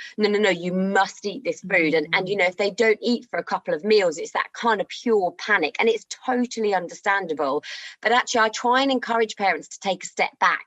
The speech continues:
Speaker 1: and think, like, rather than getting them to eat,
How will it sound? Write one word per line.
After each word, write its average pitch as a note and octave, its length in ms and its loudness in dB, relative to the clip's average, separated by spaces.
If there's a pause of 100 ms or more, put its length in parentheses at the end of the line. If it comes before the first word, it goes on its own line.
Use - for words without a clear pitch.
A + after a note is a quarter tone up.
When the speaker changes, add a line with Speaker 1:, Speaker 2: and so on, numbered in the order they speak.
(120)
Speaker 1:
and E3+ 220 -2 (280)
think, G#3 260 0
like, F#3+ 180 2 (220)
rather A#3+ 420 2
than A#3+ 460 2
getting A#3 480 -2
them G3+ 240 0
to G#3+ 280 -6
eat, - 320 -8